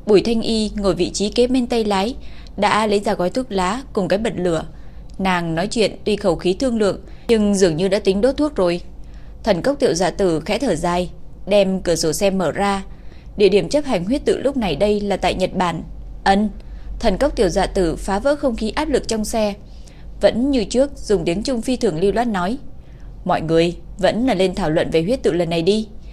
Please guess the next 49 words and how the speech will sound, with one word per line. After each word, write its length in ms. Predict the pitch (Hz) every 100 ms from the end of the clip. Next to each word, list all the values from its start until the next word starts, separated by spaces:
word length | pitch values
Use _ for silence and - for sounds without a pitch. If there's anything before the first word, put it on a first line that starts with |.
| - - -
Bất 200 | 302 -
quá 260 | 226 202 262
ba 180 | 240
người 180 | 208 180
sau 180 | - 202
xe 240 | 196 208
không 200 | 202 220
nói 140 | 190 202
gì, 300 | 233 175 156 - - -
xem 220 | - 247
ra 240 | 240 240 226
đều 160 | 190
sợ 160 | - 185
tới 100 | 202
choáng 260 | 214 202 240
váng 220 | 220 247
rồi. 240 | 233 185 190 - - - - - -
"Ta 240 | 190 180 180
ngược 180 | 170
lại 160 | 165 160
lo 140 | 196
lắng 200 | 196 185
vấn 180 | 190 226
đề 280 | 240 175 175 -
không 180 | - 254
liên 160 | 240 220
lạc 160 | 185
được 160 | 170 165
với 100 | 175
Lý 120 | 240
ẩn." 280 | 240 165 170 - - - - -
Hộ 200 | 226 190
gia 180 | 208 202
đình 240 | 185 165
mới, 300 | 170 185 302 - - - -
Tùy 160 | 208
Văn 240 | 196 208 202
Nhã, 280 | 196 247 302 - - - - -
một 180 | 226 202
nam 180 | 254 254
tử 180 | 226 175
bề 160 | 185
ngoài 240 | 180 185 180
có 120 | 220
chút 160 | 302 311
hèn 260 | 240 175
mọn 200 | 175 -
bỉ 100 | 190
ổi. 300 | - 180 -